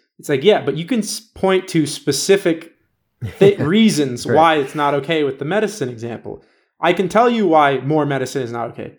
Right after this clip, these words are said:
Speaker 1: It's 'cause there's limits on your organs, like your kidneys and your liver, that cannot process,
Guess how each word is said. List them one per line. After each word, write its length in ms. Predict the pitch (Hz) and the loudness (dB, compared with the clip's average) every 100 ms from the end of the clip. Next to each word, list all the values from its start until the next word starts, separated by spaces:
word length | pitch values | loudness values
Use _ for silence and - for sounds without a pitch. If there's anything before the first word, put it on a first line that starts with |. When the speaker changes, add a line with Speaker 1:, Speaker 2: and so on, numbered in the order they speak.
| _ _ - | _ _ -14
Speaker 1:
It's 100 | 139 | 0
'cause 220 | 175 143 | 0 4
there's 320 | 160 156 - | 4 2 2
limits 600 | 147 233 220 196 - - _ _ _ | 0 0 0 -2 -10 -16 _ _ _
on 220 | 143 151 | -4 0
your 160 | 143 143 | 0 2
organs, 400 | 180 208 196 151 | 4 4 2 0
like 160 | 151 147 | -2 -4
your 80 | |
kidneys 480 | 127 185 185 180 151 | -2 0 0 -2 -2
and 100 | 147 | -2
your 100 | 135 | 0
liver, 600 | 139 208 151 139 139 - _ _ _ _ _ | 2 2 2 0 0 -8 _ _ _ _ _
that 400 | 143 147 147 - | 2 2 0 -10
cannot 460 | - 196 202 202 202 | 0 2 2 0 2
process, 760 | 190 202 202 160 156 - - | 2 4 2 0 0 -4 -14